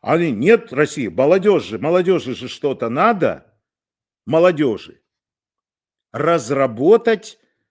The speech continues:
производство игровых приставок и консолей. Здесь же я ещё хочу вам напомнить один момент. Дело в том, что каждая фирма делает под себя.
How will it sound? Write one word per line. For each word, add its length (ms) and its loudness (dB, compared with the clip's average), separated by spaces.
производство 960 -2
игровых 800 -4
приставок 840 -6
и 100 -12
консолей. 720 -14
Здесь 300 -8
же 120 -6
я 140 -2
ещё 240 -8
хочу 320 -4
вам 180 -4
напомнить 480 -8
один 260 -8
момент. 360 -16
Дело 340 0
в 80 -8
том, 220 -2
что 200 -10
каждая 540 -8
фирма 540 -8
делает 680 -4
под 260 -4
себя. 720 -6